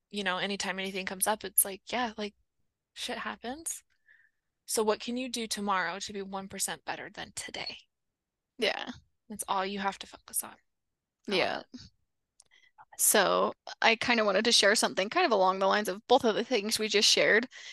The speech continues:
Speaker 2: And I sent it to you on Instagram. Uh, it was a reel, and I'm not gonna name names 'cause I don't wanna,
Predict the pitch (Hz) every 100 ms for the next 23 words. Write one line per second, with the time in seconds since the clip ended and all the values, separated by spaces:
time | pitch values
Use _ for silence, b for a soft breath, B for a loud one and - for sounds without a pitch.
0 | B - 277 233 202 254 - 285 285 -
1 | 240 226 220 208 - 262 - 240 175 180
2 | 180 240 _ _ - 208 - 214 233 202
3 | 240 226 202 226 - B B B B -
4 | 214 214 214 180 - 226 226 254 277 269
5 | 240 233 170 233 - 220 208 214 185 196
6 | -